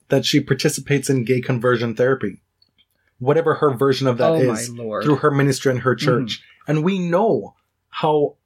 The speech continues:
Speaker 1: absolutely catastrophic that is to the lives of gay
Speaker 2: Yes.
Speaker 1: people. So, like, this is not a benign figure,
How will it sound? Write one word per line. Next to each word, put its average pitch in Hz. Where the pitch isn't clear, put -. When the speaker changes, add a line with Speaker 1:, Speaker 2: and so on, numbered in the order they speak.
Speaker 1:
absolutely 147
catastrophic 127
that 120
is 113
to 147
the 131
lives 120
of 110
gay 117
Speaker 2:
Yes. 110
Speaker 1:
people. -
So, -
like, 151
this 165
is 208
not 165
a 156
benign 135
figure, 123